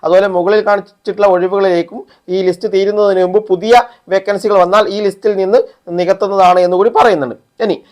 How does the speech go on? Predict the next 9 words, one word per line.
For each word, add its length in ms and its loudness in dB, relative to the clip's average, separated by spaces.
താൽക്കാലികക്കാരുടെ 840 4
കാര്യം 300 4
പറയുമ്പോൾ 500 2
ഞാൻ, 160 2
ആ, 400 4
പറയാം. 280 4
താൽക്കാലികക്കാരുടെ 1040 2
കാര്യമാണ്. 460 2
ദാ 200 0